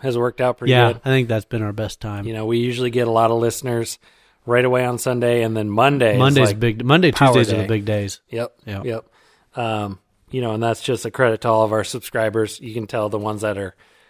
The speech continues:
Speaker 1: getting the up-, the
Speaker 2: Yeah.
Speaker 1: episodes just automatically
Speaker 2: That's
Speaker 1: uploaded.
Speaker 2: another thing that blew me away is how many people we have follow us on Podbean.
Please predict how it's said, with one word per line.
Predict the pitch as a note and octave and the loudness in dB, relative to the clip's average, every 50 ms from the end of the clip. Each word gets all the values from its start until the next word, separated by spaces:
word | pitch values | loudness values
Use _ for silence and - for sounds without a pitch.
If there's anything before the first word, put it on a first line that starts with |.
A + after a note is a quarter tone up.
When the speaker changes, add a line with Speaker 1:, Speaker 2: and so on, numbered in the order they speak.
| _ _ - B2+ | _ _ -10 -2
Speaker 1:
getting | A#2 C#3 - B2+ B2 | 0 0 0 0 -2
the | A#2+ A#2+ A#2 | -2 0 0
up-, | A#2 B2+ - _ - | 0 -2 -4 _ -8
the | B2+ A#2+ G#2+ G#2+ A2 _ _ _ _ - | -6 -6 -4 -6 -8 _ _ _ _ -6
Speaker 2:
Yeah. | A2+ A2 A#2 A#2 G#2 - _ - | -4 -2 0 -2 -2 -4 _ -6
Speaker 1:
episodes | C#3+ C3 - - - A#2+ A2+ G2+ G2+ | -6 -6 -6 -4 -2 -2 -2 -2 -2
just | G#2+ G#2 - | -6 -6 -4
automatically | B2 A2+ A2+ A2 G2+ G#2 G#2 G2+ G2+ G2 - - A2+ | -2 0 0 0 0 -2 -4 -4 -4 -6 -8 -8 -10
Speaker 2:
That's | G2+ - - B3 - | -6 2 2 4 6
Speaker 1:
uploaded. | A3 | 8
Speaker 2:
another | F#3 D#3+ D3+ D3+ | 6 8 8 6
thing | C#3+ C3+ | 4 2
that | C3 | 0
blew | A#2+ C3 C3+ C3 | 2 2 2 2
me | C3 B2+ | 2 2
away | B2 A#2+ A#2+ A#2+ | 2 2 2 0
is | A2+ | 0
how | B2+ C3+ | 0 -2
many | B2+ B2+ A#2+ | -2 -2 -4
people | A2 - B2+ A#2+ A#2 | -2 -2 -4 -4 -2
we | A#2 | -2
have | A#2 A2 - | -2 -2 -2
follow | - A#2+ A#2 A2+ A2+ A2 | -2 -2 -2 -2 -2 -4
us | G2+ - | -6 -6
on | G#2 F#2+ | -8 -8
Podbean. | - A2 A2 G#2+ G#2 G2+ F#2 G2 | -6 -6 -8 -8 -8 -10 -14 -16